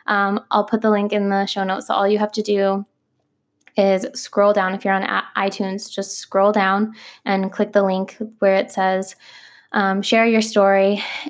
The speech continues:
and you can share your story with me, and I would love to hear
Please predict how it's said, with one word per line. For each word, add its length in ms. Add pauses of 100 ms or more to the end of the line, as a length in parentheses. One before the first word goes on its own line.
and 640 (260)
you 120
can 100
share 220
your 120
story 300
with 160
me, 460
and 180
I 100
would 100
love 160
to 100
hear 440